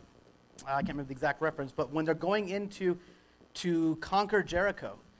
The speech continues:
Rahab is there, and she's saying to the spies, she said, you know, "I want to basically help you."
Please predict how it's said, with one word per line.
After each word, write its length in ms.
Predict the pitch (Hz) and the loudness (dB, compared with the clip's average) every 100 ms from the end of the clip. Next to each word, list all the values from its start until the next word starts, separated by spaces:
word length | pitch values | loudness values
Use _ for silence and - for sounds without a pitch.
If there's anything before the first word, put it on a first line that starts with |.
| - - _ - | -20 -20 _ -6
Rahab 580 | 135 180 226 185 131 139 156 - - 139 | 4 6 6 4 2 2 -4 -20 -12 -4
is 160 | 160 143 | -2 4
there, 200 | 180 156 | 6 4
and 160 | 160 | 2
she's 200 | 151 202 | -6 -6
saying 320 | - 214 233 226 | -2 0 0 0
to 120 | 220 | 0
the 120 | 190 | 0
spies, 560 | - - 226 180 147 - - - - | 0 0 4 4 2 -6 -18 -20 -14
she 200 | - 196 | -6 -4
said, 420 | - 220 196 185 - - - - - | 2 6 6 6 0 -20 -20 -20 -6
you 80 | 160 | 2
know, 300 | 156 156 139 - - - | 4 4 0 -12 -18 0
"I 180 | 160 233 | 6 8
want 240 | 226 220 | 8 4
to 180 | - 202 | 0 4
basically 320 | 208 202 202 | 6 6 6
help 300 | 175 254 - | 6 4 6
you." 180 | 165 | 2